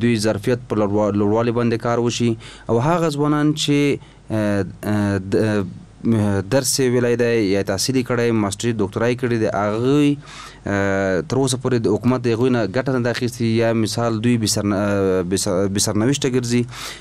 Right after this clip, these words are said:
باید حکومت دغه خپله د استخدام پروژه لږ تیزه کړي، ځکه د حکومت د رامنځته کېدو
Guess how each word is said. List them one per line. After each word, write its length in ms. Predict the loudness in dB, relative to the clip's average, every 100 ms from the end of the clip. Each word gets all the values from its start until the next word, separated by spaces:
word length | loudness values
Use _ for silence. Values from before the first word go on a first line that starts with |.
| -8
باید 320 | 0 0 0 -2
حکومت 560 | 0 2 0 -2 0
دغه 440 | 0 0 0 0 -2
خپله 340 | -4 -2 -2
د 140 | 0
استخدام 500 | 0 2 0 0 0
پروژه 360 | 0 0 0 0
لږ 120 | -2 -6 -12 -4
تیزه 220 | -2 -2
کړي، 220 | -2 -6 -6 -16 -6 -2
ځکه 260 | 0 0
د 100 | 2
حکومت 420 | 2 2 0 0 -2 -4
د 60 | 0 2 4 2 0
رامنځته 480 | -2 0 0 0 -4
کېدو 260 | -2 -2